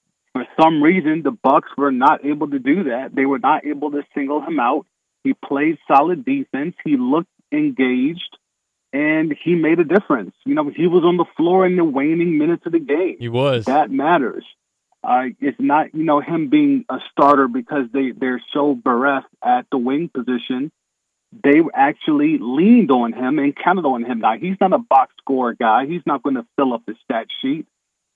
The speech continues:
Speaker 1: He's a guy that you have to kinda watch him to see his impact. And I watched him in that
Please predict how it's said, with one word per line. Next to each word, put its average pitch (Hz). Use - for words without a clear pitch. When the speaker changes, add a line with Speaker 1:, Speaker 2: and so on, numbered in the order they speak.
Speaker 1:
He's 156
a 156
guy 139
that 135
you 131
have 151
to 156
kinda 143
watch 131
him 139
to 123
see 156
his 139
impact. 143
And 131
I 139
watched 160
him 156
in 135
that 143